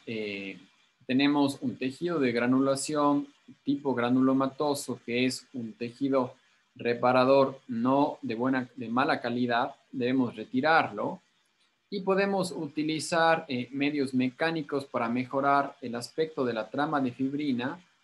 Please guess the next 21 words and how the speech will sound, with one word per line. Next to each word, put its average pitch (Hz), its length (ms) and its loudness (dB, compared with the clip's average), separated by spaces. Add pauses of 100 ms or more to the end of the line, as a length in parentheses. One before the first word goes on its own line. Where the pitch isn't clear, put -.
(140)
ya 120 180 -6
sea, 135 440 0 (120)
eh, 127 220 -10
celulosa 139 480 -2
esponjosa 151 920 -2 (420)
o 131 360 2
Surgicel. 120 920 -4 (840)
Eh, 113 360 -4 (120)
y 185 220 -2
dentro 180 380 -2
de 151 80 0
las 127 120 2
recomendaciones, 151 1120 -4
yo 131 220 -2
siempre, 135 1000 -4
eh, - 60 -14 (440)
menciono, 139 500 -2
si 127 120 -6
colocamos 143 600 0
algún 156 300 -4
elemento, 156 840 -2